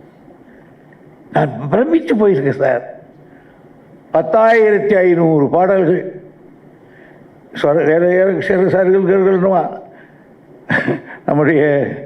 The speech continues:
டி கே சி, நம்முடைய ஒரு தான் சிதம்பரநாத முறையார் தான்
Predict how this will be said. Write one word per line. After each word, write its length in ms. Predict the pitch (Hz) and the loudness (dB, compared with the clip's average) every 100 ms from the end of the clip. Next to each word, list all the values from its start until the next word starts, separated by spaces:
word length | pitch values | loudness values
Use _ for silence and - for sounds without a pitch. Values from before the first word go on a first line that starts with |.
| - - - - | -18 -20 -12 -2
டி 120 | 185 | 0
கே 220 | 185 175 | 0 0
சி, 120 | - | 2
நம்முடைய 480 | 170 160 147 156 151 135 131 - - - - - - | 2 2 0 0 2 0 -4 -8 -16 -20 -20 -16 -4
ஒரு 220 | 165 165 | 0 2
தான் 580 | 180 180 156 143 135 - | 2 2 2 0 -2 -2
சிதம்பரநாத 460 | - 185 185 175 170 | -2 0 2 2 0
முறையார் 340 | 156 160 143 | 0 0 2
தான் 180 | 180 143 | 0 0